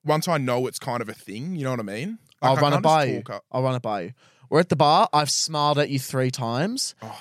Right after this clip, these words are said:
Speaker 2: and I'm
Speaker 1: okay.
Speaker 2: walking past you to go to the bathroom. All right? I walk past you to go to the bathroom, and I'm walking back.
Speaker 1: Okay.
Speaker 2: So I'm walking back to the bathroom. Boom, walking back
Speaker 1: I
Speaker 2: to
Speaker 1: would
Speaker 2: the
Speaker 1: instantly
Speaker 2: bathroom.
Speaker 1: look at you and just pu-, put a big smile on. That's my first thing.
Speaker 2: Okay,
Speaker 1: I just
Speaker 2: ready?
Speaker 1: look at you and have a big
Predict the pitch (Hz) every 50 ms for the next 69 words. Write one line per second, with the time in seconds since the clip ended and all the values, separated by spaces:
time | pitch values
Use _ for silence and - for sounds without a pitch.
0 | - - 147 147 147 147 147 143 143 151 156 156 - - 170 160 135 143 139 131
1 | 131 131 139 135 - - 127 123 127 160 196 - - 147 120 139 131 127 123 123
2 | 107 120 113 110 113 120 - - 135 139 165 196 220 247 - _ _ _ _ _
3 | _ - - - 151 214 269 - _ - - 131 143 160 139 131 156 156 - -
4 | 156 143 139 139 147 196 190 196 - - 147 143 143 139 135 135 131 127 - 135
5 | 127 110 110 90 87 - - - _ - 165 156 151 135 123 131 - - 139 139
6 | 143 135 139 131 127 120 - 127 117 113 107 98 - - _ _ _ _ - 165
7 | 170 156 143 147 135 151 147 135 143 151 - 160 185 - 165 160 156 147 131 139
8 | 135 - 156 139 151 170 180 165 131 120 - _ - - - 123 - - 139 120
9 | 117 123 127 127 - 123 104 92 95 90 78 76 - 131 _ _ _ - 131 123
10 | - - 117 113 - - 113 104 98 - 135 139 104 120 120 123 147 190 151 131
11 | 131 127 123 117 117 117 113 113 107 92 117 113 92 -